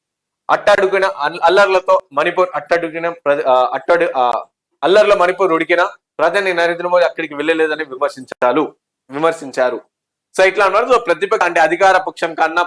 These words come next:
ప్రతిపక్షం చాలా గట్టిది. ఎందుకంటే ప్రతిపక్షంలో మనం ప్రశ్నించే తత్వం ఉంటది. అధికార పక్షంలో ఉన్నప్పుడు కొన్ని ఒడిదుడుకులు ఉంట-, ఉన్నప్పటికీ so కొన్ని సిచ్యువేషన్‌లో మనం మాట్లాడలేని పరిస్థితి కనిపిస్తది. అలాంటిది ప్రతిపక్షంలో ఉన్నా అంటే చాలా గట్టి స్టాండ్ అది.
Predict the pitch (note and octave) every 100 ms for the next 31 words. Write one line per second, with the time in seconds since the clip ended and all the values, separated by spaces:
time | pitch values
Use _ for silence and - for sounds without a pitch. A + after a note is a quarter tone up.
0 | E3+ D3+ D#3+ E3 E3+ E3+ D#3 - D3 C3+
1 | D#3+ D3 - C#3+ D3+ D#3 D3 C#3+ D#3 D#3+
2 | D#3+ D#3 D3+ C3 C3+ D3 D3 D#3+ D3 C3
3 | C#3+ C#3 B2+ B2 B2+ - - _ - D#3
4 | E3+ F#3+ F#3 F3+ E3+ D#3+ D#3+ F#3 F#3+ E3+
5 | D#3 C#3+ E3+ E3 D#3 E3 D3 C#3 D#3+ C3+
6 | C#3 - C3+ C3 G#3 A3+ _ _ E3 G3+
7 | F#3+ E3+ G#3 G#3 G#3 G3 E3 D#3 E3 F3+
8 | F3 E3+ D3 D3 D#3 D#3+ C#3 C3 B2+ G#2+
9 | B2+ D3+ D#3+ F3 G3 - _ _ _ D#3+
10 | F3+ A3+ A3+ G3+ F#3 F#3+ F#3+ F#3+ D#3+ D#3
11 | D3 F3 E3+ D3+ C#3+ C#3 C#3